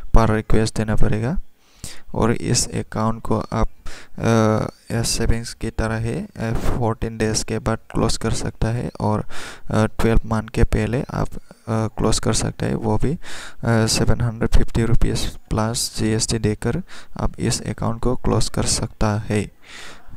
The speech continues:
अ, तो domestic money transfer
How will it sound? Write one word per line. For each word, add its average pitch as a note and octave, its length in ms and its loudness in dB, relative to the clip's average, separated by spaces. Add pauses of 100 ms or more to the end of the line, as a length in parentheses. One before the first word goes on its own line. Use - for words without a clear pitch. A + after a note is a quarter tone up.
अ, G#2+ 180 0
तो A2+ 480 2 (480)
domestic A2 680 2 (140)
money A2 200 -2
transfer A2 640 -2